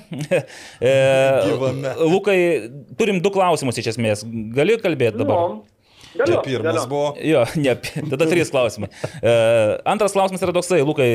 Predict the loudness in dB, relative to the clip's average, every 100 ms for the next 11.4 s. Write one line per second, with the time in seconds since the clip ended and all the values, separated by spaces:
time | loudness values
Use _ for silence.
0 | 2 0 2 2 4 2 0 0 0 2
1 | 0 0 0 0 -2 -6 _ _ -2 -2
2 | 0 0 2 0 2 2 2 0 -2 -2
3 | -2 -2 -2 0 0 2 4 2 0 0
4 | -2 0 0 0 0 -4 -2 -2 0 0
5 | 2 2 2 0 -6 _ -12 -8 -8 -8
6 | -2 0 2 0 0 0 2 2 2 0
7 | 0 0 -2 -4 -4 -2 -2 -2 -10 -20
8 | -20 -20 _ -2 0 0 -2 0 0 0
9 | -2 0 0 2 0 0 0 -2 -2 -2
10 | 2 2 0 -2 -2 0 -2 -2 0 0
11 | 0 -4 -4